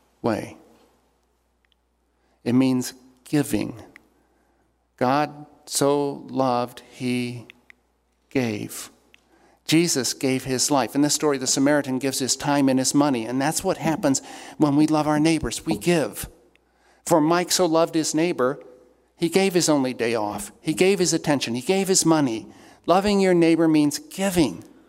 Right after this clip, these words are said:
Attention, time, money, and it means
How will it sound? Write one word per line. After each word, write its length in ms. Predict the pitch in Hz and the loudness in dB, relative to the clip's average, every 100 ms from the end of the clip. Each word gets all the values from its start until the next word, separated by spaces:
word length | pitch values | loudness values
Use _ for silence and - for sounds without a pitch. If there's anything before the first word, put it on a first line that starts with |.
| _ _ _ _ _ _ - | _ _ _ _ _ _ -10
Attention, 500 | - 170 185 180 180 | -2 2 2 2 0
time, 340 | 165 160 165 | 0 0 2
money, 400 | 156 147 170 190 - | 2 2 0 -4 -2
and 160 | 151 | 0
it 160 | 170 165 | 0 2
means 380 | 165 165 160 | 2 2 0